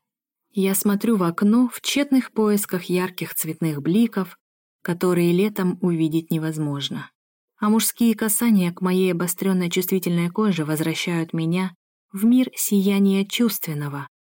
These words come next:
в наше уникальное пространство, пересечённое цветным спектром наших, слившихся в одно, переживаний. Я не хочу сейчас думать об очевидном, о том,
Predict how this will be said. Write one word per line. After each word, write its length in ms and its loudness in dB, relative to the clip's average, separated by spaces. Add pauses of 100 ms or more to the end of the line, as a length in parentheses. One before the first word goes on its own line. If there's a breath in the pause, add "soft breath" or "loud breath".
(220)
в 120 -2
наше 380 0
уникальное 640 0
пространство, 840 -4 (360)
пересечённое 800 2
цветным 520 0
спектром 680 0
наших, 500 -2 (340)
слившихся 720 0
в 80 -2
одно, 500 2 (180)
переживаний. 840 0 (1040)
Я 240 4
не 120 6
хочу 380 2
сейчас 400 0
думать 380 2
об 100 0
очевидном, 720 0 (380)
о 140 -4
том, 420 0